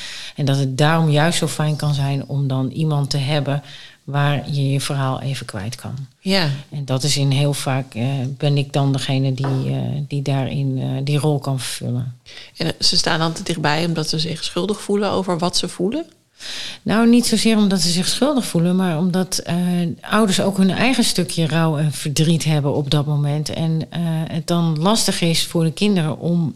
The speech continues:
Speaker 1: eh, hun eigen verdriet en hun eigen frustratie of iets dergelijks, waar ze ook maar tegenaan lopen, of boosheid, bij hun ouders neer te leggen. Want die zitten al tot, eh, tot hier, zeg maar.
Speaker 2: Ja.
Speaker 1: En, eh, dan is het fijn dat je op een andere plek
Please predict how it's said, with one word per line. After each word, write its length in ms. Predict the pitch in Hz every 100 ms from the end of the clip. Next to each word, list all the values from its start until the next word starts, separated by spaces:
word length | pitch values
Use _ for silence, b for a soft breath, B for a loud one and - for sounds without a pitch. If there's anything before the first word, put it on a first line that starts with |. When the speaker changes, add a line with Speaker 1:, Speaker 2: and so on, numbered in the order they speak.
| -
Speaker 1:
eh, 100 | 165 165 160 156 160
hun 200 | 175 -
eigen 360 | 175 214 165
verdriet 460 | - 156 160 170 -
en 200 | - 151
hun 340 | 151 147 147 -
eigen 480 | 139 190 190 165
frustratie 640 | 139 151 139 143 143 135 143
of 120 | 135
iets 160 | 135 -
dergelijks, 460 | 147 143 139 131
waar 240 | 147 143 147
ze 100 | 143
ook 80 |
maar 140 | 143 143
tegenaan 380 | 143 135 135 143
lopen, 240 | 139 143
of 120 | 139
boosheid, 560 | 147 143 147 135 135 127 B B B _
bij 140 | 160
hun 160 | 156 160
ouders 380 | 123 180 196 -
neer 200 | 147 147
te 120 | 151
leggen. 280 | 143 143 139
Want 160 | 151
die 200 | 160 156
zitten 320 | 135 196 214 90
al 200 | 139 147
tot, 400 | 147 147 - -
eh, 120 | - 143 135 135 131 147 -
tot 200 | - -
hier, 260 | 156 143 131
zeg 220 | 131 -
maar. 240 | 123 127 B 180
Speaker 2:
Ja. 160 | 180 170 B B B
Speaker 1:
En, 420 | - 151 151 151 -
eh, 220 | 151 156 143 143 143
dan 380 | 143 139 170 190
is 120 | 175
het 120 | 151
fijn 380 | - 151 156 147
dat 180 | 147 -
je 180 | 123
op 120 | 127 147
een 100 | -
andere 300 | 170 165 151
plek 520 | - 147 139 -